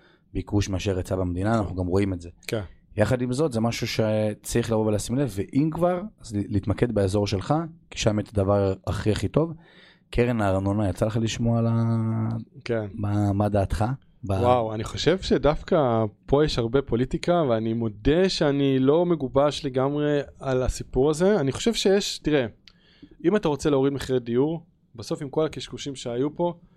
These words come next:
Speaker 2: לטעמי ריבית גבוהה זה הפתרון הכי טוב לכל דבר. אתה תראה
Speaker 1: כן.
Speaker 2: פה מחירי הדירות יורדים, אתה תראה פה ירידה ב-,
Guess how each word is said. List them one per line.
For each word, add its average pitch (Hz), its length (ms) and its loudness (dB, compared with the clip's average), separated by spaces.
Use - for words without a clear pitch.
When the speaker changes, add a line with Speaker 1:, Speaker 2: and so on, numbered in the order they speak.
Speaker 2:
לטעמי 127 460 0
ריבית 123 280 0
גבוהה 131 280 0
זה 127 80 -2
הפתרון 117 300 -4
הכי 117 180 -6
טוב 110 360 -2
לכל 160 240 4
דבר. 107 220 -2
אתה 113 120 -8
תראה 135 180 2
Speaker 1:
כן. - 60 6
Speaker 2:
פה 90 80 4
מחירי 127 320 0
הדירות 123 320 0
יורדים, 156 500 2
אתה 120 120 -6
תראה 123 220 -4
פה 120 160 -4
ירידה 120 300 0
ב-, 117 220 -4